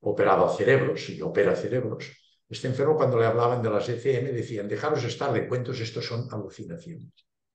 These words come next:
Este enfermo, ahí este médico, un día se despertó por la noche con dolor de cabeza, cada vez más intenso, y al cabo de unas horas entró en coma. Lo llevaron corriendo a su hospital, lo tuvieron que llevar a cuidados intensivos, lo intubaron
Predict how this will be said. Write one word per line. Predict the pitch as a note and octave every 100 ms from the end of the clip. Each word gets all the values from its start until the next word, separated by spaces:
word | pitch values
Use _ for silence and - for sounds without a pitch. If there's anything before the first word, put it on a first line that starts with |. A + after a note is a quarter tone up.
| _ _ _
Este | - -
enfermo, | A2+ C#3+ C3+ D#3+ E3+ - -
ahí | - A#2
este | - B2+
médico, | C3 C3+ -
un | -
día | B2+ C#3+
se | - A#2+
despertó | A#2+ - G#2 B2+
por | A#2
la | A2+
noche | B2 A#2 -
con | G#2+
dolor | G#2 A2+
de | A2
cabeza, | G#2+ E2+ E2 - - _ _ _ _
cada | C3+ C#3
vez | C3 A2
más | A#2+
intenso, | A#2+ G#2 C3+ C3 D3+
y |
al | -
cabo | B2 A2
de | A2
unas | G#2+ G2 -
horas | C#3 D3+
entró | A2+ - A#2
en |
coma. | F#2+ F2 - - _ _ _ _
Lo | A#2
llevaron | A#2 C3+ C#3
corriendo | - A#2 A2+ G2 -
a |
su | - B2+
hospital, | A#2 - G#2 A2 B2+ F3 - _ _ _ _ _
lo | -
tuvieron | G#2 A2 G#2+
que | -
llevar | G2+ G2
a |
cuidados | - G2+ F2+
intensivos, | G#2 F2 F2+ - C#3+ C3+
lo | A#2
intubaron | F#2+ G2+ G2 C3 D3 D#3 -